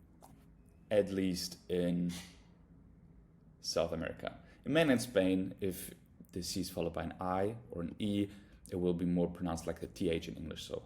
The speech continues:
centro, ciudad, but depends on the accent you're learning.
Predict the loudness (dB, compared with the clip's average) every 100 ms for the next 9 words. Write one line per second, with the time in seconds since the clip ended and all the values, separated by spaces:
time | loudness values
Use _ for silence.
0 | -12 -16 2 2 4 2 4 2 0 -14
1 | -20 -8 -4 -2 -2 -4 -6 -14 -20 -20
2 | -20 -20 -20 -20 -16 -10 -10 -8 -10 -6
3 | -8 -8 -10 -10 -8 -8 -10